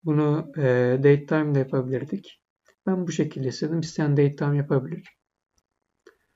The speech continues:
Veri tabanımız da bu şekilde. Beni dinlediğiniz için teşekkür ederim.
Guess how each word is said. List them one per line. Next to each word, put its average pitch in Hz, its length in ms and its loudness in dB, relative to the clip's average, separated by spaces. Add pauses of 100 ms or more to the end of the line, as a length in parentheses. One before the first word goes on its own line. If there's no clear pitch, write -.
(720)
Veri 175 200 6
tabanımız 160 420 2
da 165 100 0
bu 156 60 -4
şekilde. 147 580 -6 (1160)
Beni 151 180 4
dinlediğiniz 143 260 4
için 151 200 -8
teşekkür 151 440 -6
ederim. 120 260 -8